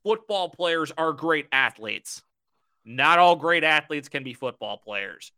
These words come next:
There is a distinct difference, which, again, th-, th-, this is also gonna piss off Bears fans.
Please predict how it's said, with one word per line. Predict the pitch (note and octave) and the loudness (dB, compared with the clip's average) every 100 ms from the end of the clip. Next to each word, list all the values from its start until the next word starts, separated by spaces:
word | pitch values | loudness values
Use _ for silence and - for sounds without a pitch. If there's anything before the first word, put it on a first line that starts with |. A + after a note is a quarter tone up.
| - | -6
There | D3 E3+ | -4 -2
is | D#3+ | -4
a | D3 | -6
distinct | C3 - - - E3+ - C#3+ | -6 -14 -10 -4 -4 -4 -6
difference, | E3 E3 F3 F3+ F3 - - _ _ _ | 0 0 0 -4 -4 -12 -16 _ _ _
which, | C3 D#3+ D3 - - | -4 -2 -2 -6 -4
again, | D3 C#3+ D#3 E3 D3 | -4 -2 -2 -2 -4
th-, | D3 D3 | -8 -8
th-, | D3 C#3+ | -12 -10
this | B2 C#3+ D3 | -6 -6 -6
is | D#3 | -6
also | D3+ D#3+ E3+ | -4 -4 -4
gonna | D#3+ D3+ | -8 -12
piss | C3+ D#3 E3 | -10 -8 -4
off | D3 C#3 | -6 -4
Bears | C#3+ D3+ D3 | -6 -6 -6
fans. | B2+ | -10